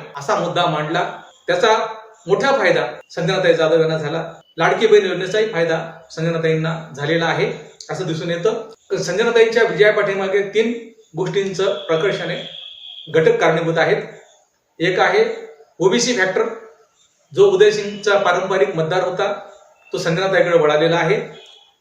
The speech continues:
त्याच्यानंतर लाडकी बहीण योजनेचा फायदा त्यांना झाला. आणि तिसरी गोष्ट, किशोरची जी सभा झाली त्या सभेमध्ये केलेलं भावनिक भाषण,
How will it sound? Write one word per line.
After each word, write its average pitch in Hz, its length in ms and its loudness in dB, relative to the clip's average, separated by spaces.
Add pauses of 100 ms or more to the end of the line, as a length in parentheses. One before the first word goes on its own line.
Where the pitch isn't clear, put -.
(120)
त्याच्यानंतर 190 540 4
लाडकी 165 320 2
बहीण 190 180 4
योजनेचा 165 460 -2 (160)
फायदा 151 240 2
त्यांना 151 220 -2
झाला. 151 440 -4 (320)
आणि 156 160 -4
तिसरी 180 340 -8
गोष्ट, 165 260 -4 (1400)
किशोरची 220 360 4
जी 233 180 -6
सभा 180 300 0
झाली 160 240 0
त्या 160 140 2
सभेमध्ये 156 540 -4
केलेलं 160 440 -2
भावनिक 143 400 -4
भाषण, 180 280 -6